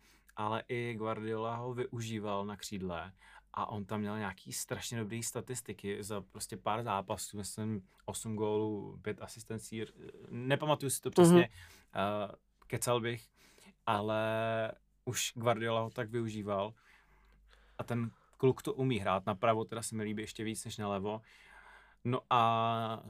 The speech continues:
Speaker 1: ještě mě napadl oslý můstek vlastně v loňské sezóně, ta dravost, obětavost a bojovnost, agresivita, tak to byly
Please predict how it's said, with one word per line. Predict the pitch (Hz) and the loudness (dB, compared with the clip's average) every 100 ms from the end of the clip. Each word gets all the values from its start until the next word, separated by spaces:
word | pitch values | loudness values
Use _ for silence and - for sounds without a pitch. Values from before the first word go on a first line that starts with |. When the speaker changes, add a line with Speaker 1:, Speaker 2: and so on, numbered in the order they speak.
| - | -14
Speaker 1:
ještě | 110 - 117 | -12 -8 -4
mě | 113 | -4
napadl | 110 110 110 | -4 -8 -8
oslý | - - | -8 -6
můstek | 107 - 110 | -8 -8 -8
vlastně | 107 - 113 113 | -8 -6 -6 -6
v | 101 | -4
loňské | 107 101 - 110 | -6 -6 -8 -10
sezóně, | 107 107 104 101 _ | -6 -4 -4 -6 _
ta | - 104 104 107 107 - | 0 0 2 0 0 -6
dravost, | 98 92 123 113 120 117 - | -6 2 4 4 2 -4 -4
obětavost | 110 104 113 117 110 104 | -4 -2 -2 -2 -2 -2
a | 101 | -6
bojovnost, | 90 113 117 107 98 - - - | 0 0 0 -2 -4 -6 -8 -10
agresivita, | 110 127 123 123 110 101 98 87 - - - _ - | -4 -2 -2 -2 -2 -2 -4 -6 -8 -20 -20 _ -8
tak | 104 - | -8 -4
to | 104 | -2
byly | 104 101 104 101 101 | 0 -2 -2 -4 -6